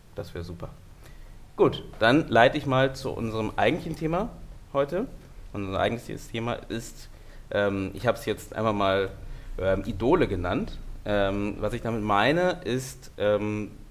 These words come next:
ich hab das Gefühl, wenn ich mit anderen Filmemachern rede, dass es in Deutschland oder aus Deutschland wenige,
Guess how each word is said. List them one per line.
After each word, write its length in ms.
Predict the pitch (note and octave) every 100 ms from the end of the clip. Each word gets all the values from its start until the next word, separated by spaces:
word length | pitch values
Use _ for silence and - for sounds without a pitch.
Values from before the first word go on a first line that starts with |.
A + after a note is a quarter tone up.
| -
ich 280 | - - -
hab 220 | B2 -
das 140 | B2 -
Gefühl, 320 | G#2 C3+ E3+
wenn 80 | A#2+
ich 60 | A#2
mit 140 | G2+
anderen 280 | A2 G#2+ G#2
Filmemachern 480 | C3 D#3+ A2+ G#2 G2
rede, 400 | G2 G#2+ D#3 F#3 - - - -
dass 400 | G2 G#2 - - -
es 260 | G#2+ - -
in 200 | G2+ F#2+ - -
Deutschland 400 | F#2+ E3 A#2 G2+
oder 220 | F#2+ -
aus 220 | C#3 G3
Deutschland 480 | F#2+ F#2+ - A#2+ B2+ G2
wenige, 720 | G#2 C#3 E3+ D#3 D3 C#3+ D3